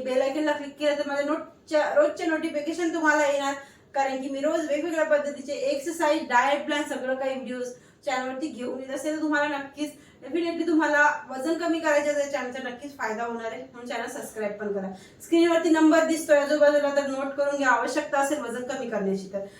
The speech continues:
आता जास्त वेळ न घालवता आपण एक्सरसाइजला सुरुवात करायची. राऊंड तुम्हाला सांगितले किती तुम्ही घेऊ शकता. आता ही एक्सरसाइज मॅटवरती मी करून दाखवते पहिले. तर तुम्हाला ही एक्सरसाइज सकाळी करायची खाली पोटाने, ठीक आहे?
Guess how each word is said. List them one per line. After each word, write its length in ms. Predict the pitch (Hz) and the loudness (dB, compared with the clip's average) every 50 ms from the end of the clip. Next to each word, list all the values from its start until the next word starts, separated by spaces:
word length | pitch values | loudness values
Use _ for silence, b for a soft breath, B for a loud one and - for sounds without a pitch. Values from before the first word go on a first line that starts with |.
| B B B | B B B
आता 160 | 285 302 370 | 2 2 4
जास्त 260 | 359 349 359 349 - | 4 4 4 4 4
वेळ 340 | 349 359 349 330 330 339 349 | 4 4 6 6 6 6 4
न 120 | 359 359 | 4 4
घालवता 360 | 349 320 294 294 294 294 302 294 | 4 4 4 2 2 4 4 4
आपण 240 | 285 285 285 285 | 4 2 2 0
एक्सरसाइजला 600 | 285 269 269 277 277 - - 254 247 247 277 294 320 | -2 -2 -4 -6 -6 -6 -4 -2 -2 0 0 -2 -2
सुरुवात 340 | 320 294 254 226 233 233 226 - | -2 -4 -4 -2 -2 -2 -2 -4
करायची. 280 | 240 233 226 208 220 233 | -4 -6 -6 -6 -6 -2
राऊंड 320 | 240 247 247 254 302 311 | 0 2 2 2 2 0
तुम्हाला 260 | 330 302 311 302 294 | -2 0 0 2 2
सांगितले 400 | 311 320 277 277 269 277 - 294 | 2 0 0 -2 -2 -4 -4 -6
किती 260 | 285 - 262 262 269 277 | -8 -8 -8 -10 -6 -6
तुम्ही 200 | 277 277 294 285 | -4 -4 -4 -4
घेऊ 220 | 262 247 214 214 | -4 -4 -4 -4
शकता. 360 | 220 - 220 202 - - 175 - - - - - - - - - - - - - - - - - | -6 -8 -8 -8 -8 -10 -12 -12 -12 -14 -18 -20 -20 -20 -20 -20 -20 -20 -20 -20 -20 -12 -6 -4
आता 160 | 240 247 294 | 0 4 4
ही 300 | 294 285 359 370 349 330 | 6 6 6 6 4 2
एक्सरसाइज 480 | - - 330 - 311 302 339 359 - - B B B B B B B | 0 -2 -2 2 4 4 4 4 2 -2 B B B B B B B
मॅटवरती 560 | - 277 277 - - 349 349 349 - 359 339 | 2 4 4 4 4 2 0 2 2 4 4
मी 80 | 359 | 4
करून 280 | 370 370 330 330 339 339 | 4 4 4 4 4 4
दाखवते 400 | 330 330 320 320 349 339 - 349 | 4 4 4 2 2 -2 -4 -4
पहिले. 720 | 302 - 311 302 285 277 262 220 - - - - - - - | 0 2 2 2 2 2 0 -2 -2 -4 -8 -14 -18 -12 -6
तर 120 | 302 302 - | -4 0 2
तुम्हाला 320 | 370 349 - 330 349 349 | 2 4 4 4 6 6
ही 460 | 349 339 - 285 302 294 359 370 359 | 6 4 4 2 0 0 0 0 0
एक्सरसाइज 320 | 320 - - 339 330 - 381 | -2 -2 -2 -2 -2 0 0
सकाळी 400 | 359 - - - 285 277 302 285 | 0 0 2 2 2 4 4 4
करायची 360 | 302 302 294 294 294 - 339 | 4 4 4 2 2 0 -6
खाली 380 | 339 - 302 262 247 247 254 | -6 -4 -2 -2 -2 -2 -2
पोटाने, 400 | 254 247 214 208 220 214 202 190 190 196 B B B B - | -2 -4 -2 -2 -2 -2 -2 -2 -2 -4 B B B B -8
ठीक 180 | 320 330 330 | -8 -6 -4
आहे? 120 | 415 403 | -4 -6